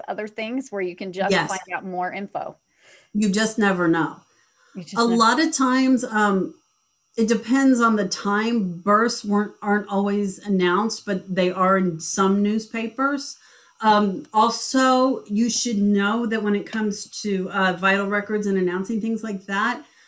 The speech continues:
Speaker 2: um, also search, uh, ex-, not now, but back in the early nineteen hundreds, um, uh, eighteen hundreds, there was always a women's page, right? You know, society columns, women's page, that kind of thing.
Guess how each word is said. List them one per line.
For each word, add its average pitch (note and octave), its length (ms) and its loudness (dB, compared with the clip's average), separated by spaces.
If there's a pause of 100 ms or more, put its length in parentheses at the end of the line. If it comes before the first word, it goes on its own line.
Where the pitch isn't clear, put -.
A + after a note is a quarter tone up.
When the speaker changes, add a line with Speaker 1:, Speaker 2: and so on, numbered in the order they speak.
(120)
Speaker 2:
um, G3 400 0
also G#3 300 -2
search, G#3 500 -6 (280)
uh, F#3 340 0 (320)
ex-, - 300 -8 (200)
not G#3 320 0
now, E3 280 0
but E3+ 280 -4
back F3+ 260 0
in F3+ 140 0
the E3 260 -4 (1040)
early G#3 280 2
nineteen F#3 400 2
hundreds, F3+ 640 0
um, E3 640 -2 (640)
uh, F3 180 -6
eighteen G#3 360 0
hundreds, F#3 500 -2 (520)
there G3+ 160 -2
was F#3+ 140 -2
always F#3 280 2
a F3 60 -2
women's F#3 480 2
page, F#3+ 680 -2
right? F3 380 0
You E3 220 -2
know, D#3+ 80 -2
society D#3+ 600 -4
columns, D#3+ 440 0
women's E3 320 -2
page, D#3 240 -6
that D#3+ 160 -8
kind F3+ 140 0
of F3+ 80 4
thing. A3 180 -4